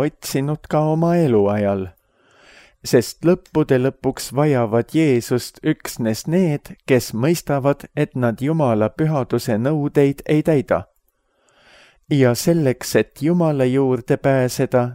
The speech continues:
ei ole inimesel tarvis ennast kõigepealt paremaks või kõlblikumaks muuta, vaid Jeesus on seal juba ees, kus on patused. Ja tema annab niisugust abi,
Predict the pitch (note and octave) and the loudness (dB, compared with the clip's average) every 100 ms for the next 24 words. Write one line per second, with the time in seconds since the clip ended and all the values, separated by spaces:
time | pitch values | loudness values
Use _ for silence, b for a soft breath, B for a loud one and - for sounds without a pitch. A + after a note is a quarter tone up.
0 | - C#3+ C3 B2+ B2 A#2+ D3+ E3 C3 A2 | -2 0 2 2 2 0 -2 -2 -2 -2
1 | A2 B2 A2+ D3 D3+ B2+ B2 A#2+ A#2+ A#2 | 0 0 0 -2 0 0 -2 -2 -2 -2
2 | A#2 - D#3 D#3 A#2+ A2 A2+ G#2+ G#2 - | -2 -4 -2 0 0 0 0 0 -2 0
3 | E3+ D#3 A#2 A2 - - - A#2 A2 F3 | 0 2 0 -4 -4 -10 -2 0 0 0
4 | F#3 F3 D#3+ D3+ - C#3 C#3+ - B2+ C#3 | 0 0 -2 -2 -2 -2 -4 -6 -4 -2
5 | C#3 - C#3 C3+ B B B B - B2+ | -2 -2 -2 -2 B B B B -6 2
6 | C#3 C3+ D3+ E3 D#3 C3 C3 - B2 A#2+ | 2 2 0 0 0 2 0 2 -2 -2
7 | D#3+ D#3 B2+ A2+ A#2+ A2+ A#2 A#2 F3 E3+ | 0 0 0 0 0 2 0 0 0 0
8 | D3 - - - D3 - D#3 D3+ D#3+ - | -2 -10 -8 0 0 2 -2 0 -2 -2
9 | G#2+ - F2 - _ _ b b b b | -4 -4 -8 -12 _ _ b b b b
10 | b b b - C#3 A#2+ - E3 E3+ B2+ | b b b 0 2 2 2 0 2 0
11 | A2+ A#2 A#2 A2 D3 F3 C#3+ A#2+ B2+ - | 0 0 0 -2 0 0 0 0 0 2
12 | G#2+ - E3+ F3+ C#3+ C3 | 0 -2 -4 0 0 0